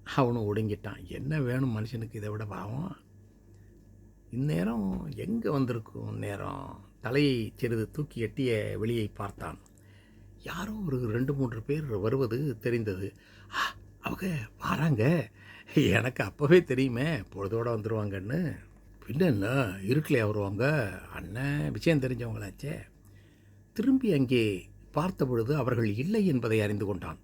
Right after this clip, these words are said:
ஒரு ஏமாற்றத்தின் ஆத்திரத்தில் எழுந்து வெகு விசையாக கொத்த ஆரம்பித்தான். அநேகமாக கொள்ளை பூராவாக கொத்தியாகிவிட்டது. குறுக்கும் நெடுக்குமாக நடந்து, குனிந்து, ஆங்காங்கே கிடந்த கல்லை எடுத்து எட்டி எட்டி பார்த்து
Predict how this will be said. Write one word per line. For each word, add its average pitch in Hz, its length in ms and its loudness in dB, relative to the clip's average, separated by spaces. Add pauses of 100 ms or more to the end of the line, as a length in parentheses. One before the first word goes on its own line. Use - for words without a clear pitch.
(560)
ஒரு 180 200 4
ஏமாற்றத்தின் 160 680 6
ஆத்திரத்தில் 117 540 -2
எழுந்து 113 360 -2
வெகு 120 280 4
விசையாக 131 680 2
கொத்த 165 200 0
ஆரம்பித்தான். 107 580 -4 (720)
அநேகமாக 147 920 2
கொள்ளை 131 380 4
பூராவாக 117 500 0 (300)
கொத்தியாகிவிட்டது. 117 800 0 (380)
குறுக்கும் 110 440 -2
நெடுக்குமாக 104 520 -4
நடந்து, 95 460 -8
குனிந்து, 104 580 -6 (420)
ஆங்காங்கே 123 580 4
கிடந்த 104 360 -2
கல்லை 127 380 2
எடுத்து 101 540 -2
எட்டி 120 280 -2
எட்டி 113 320 -6
பார்த்து 104 420 -8